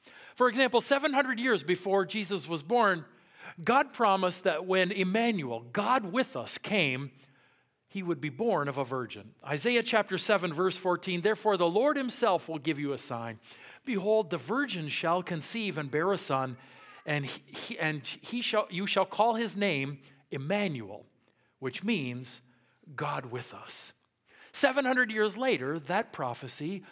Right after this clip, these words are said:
was fulfilled. That promise was completed in the person of Jesus Christ. We see in this passage, Mary headed to Bethlehem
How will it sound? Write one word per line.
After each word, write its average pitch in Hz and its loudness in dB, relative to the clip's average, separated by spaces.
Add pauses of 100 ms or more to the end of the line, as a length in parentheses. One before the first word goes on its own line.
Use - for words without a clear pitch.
(180)
was 175 -2
fulfilled. 151 -6
That 175 -2
promise 151 0
was 143 -4
completed 147 -6 (300)
in 190 2
the 190 0
person 202 2
of 151 -2
Jesus 151 -4
Christ. 135 0 (600)
We 208 4
see 247 6
in 240 4
this 240 4
passage, 254 2 (180)
Mary 190 4
headed 214 0
to 233 -2
Bethlehem 160 2